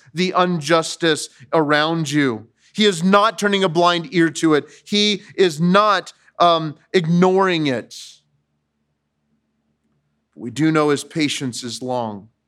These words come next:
And we see that displayed here in this Gen-, Genesis narrative, that when the time he announces that he's gonna flood the earth, he waits a hundred years to do so. Oh, that we would learn from his patience and from his long suffering.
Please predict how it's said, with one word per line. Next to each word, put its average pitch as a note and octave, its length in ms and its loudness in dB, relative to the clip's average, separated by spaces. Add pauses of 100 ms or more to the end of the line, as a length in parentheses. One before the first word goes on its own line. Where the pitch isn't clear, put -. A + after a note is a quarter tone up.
(920)
And A2 80 -12
we A#2+ 120 -2
see E3 340 -4
that D3+ 200 2
displayed C#3+ 600 -4
here C3+ 240 -2
in B2+ 100 -4
this C3 160 -6
Gen-, B2 600 -8
Genesis B2+ 480 -8
narrative, A#2+ 540 -6 (280)
that B2+ 200 -2
when C3+ 120 -2
the B2+ 80 -2
time D3 340 -4
he D3+ 80 -4
announces C#3 560 -4
that C3+ 140 -4
he's C3+ 180 -8
gonna C3+ 200 -8
flood C3 280 -8
the B2+ 120 -6
earth, A#2+ 220 -8 (220)
he C#3 100 -10
waits B2 280 -6
a A#2 40 -10
hundred A#2+ 380 -12
years A#2 240 -10
to - 100 -20
do A2 200 -14
so. G2 340 -14 (640)
Oh, D3+ 220 0
that D3 120 -4
we D3 120 -4
would C#3 160 -4
learn C3 460 -2
from A#2 200 -10
his B2+ 180 -10
patience A#2 800 -14 (400)
and B2+ 120 -14
from C3+ 220 -4
his D3 180 -2
long C#3 320 -4
suffering. A#2+ 720 -8